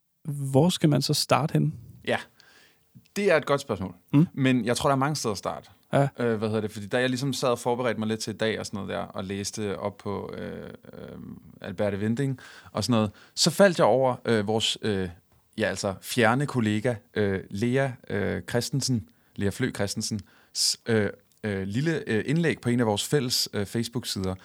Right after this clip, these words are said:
Speaker 2: hvor
Speaker 1: Ja.
Speaker 2: hun havde lavet sådan en, en oversigt af det, hun kalder coming of middle age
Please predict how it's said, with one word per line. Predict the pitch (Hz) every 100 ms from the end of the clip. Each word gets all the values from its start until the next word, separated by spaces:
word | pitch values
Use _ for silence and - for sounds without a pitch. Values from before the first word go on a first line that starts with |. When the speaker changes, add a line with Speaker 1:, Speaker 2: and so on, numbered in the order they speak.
| - -
Speaker 2:
hvor |
Speaker 1:
Ja. | 156
Speaker 2:
hun |
havde | 147 143
lavet | 123 131 180
sådan | 175 143
en, | 120 -
en | 117 117
oversigt | 120 185 - 131 -
af | 113 113 - - _ _ _
det, | 135
hun | 131
kalder | 127 123 113 - _
coming | - 123 139 151 143
of | 113 110
middle | 113 143 170 -
age | 101 95 - - -